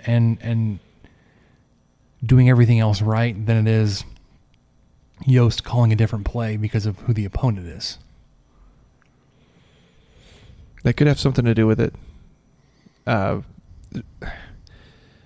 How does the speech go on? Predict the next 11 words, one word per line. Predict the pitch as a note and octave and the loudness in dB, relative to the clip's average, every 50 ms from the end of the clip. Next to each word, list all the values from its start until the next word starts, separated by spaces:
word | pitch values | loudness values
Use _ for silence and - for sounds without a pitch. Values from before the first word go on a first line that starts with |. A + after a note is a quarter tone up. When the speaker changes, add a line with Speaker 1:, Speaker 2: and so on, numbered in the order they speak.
| _ - _ | _ -10 _
Speaker 2:
there's | - C#3 B2+ C3 | -2 0 2 2
a | B2+ | 0
theory | - - C3 C#3 C#3 C#3 | 2 4 4 6 6 6
that | B2+ B2 A#2 | 6 4 4
he | A#2 | 4
wants | A#2 A#2+ A#2+ - - - _ | 4 2 2 0 -4 -10 _
Bowman | - - - C3 A#2+ A#2 A#2 A#2 A#2 A2+ | -20 -16 -4 0 2 2 2 4 2 2
to | |
be | G#2+ A2+ A2 | 2 2 2
more | G#2+ G#2+ G#2 | 2 2 0
comfortable, | - - - A#2+ A#2 - A#2 A2+ B2+ C3 B2+ B2+ | 0 0 -2 -2 -2 -2 -2 0 0 0 0 -2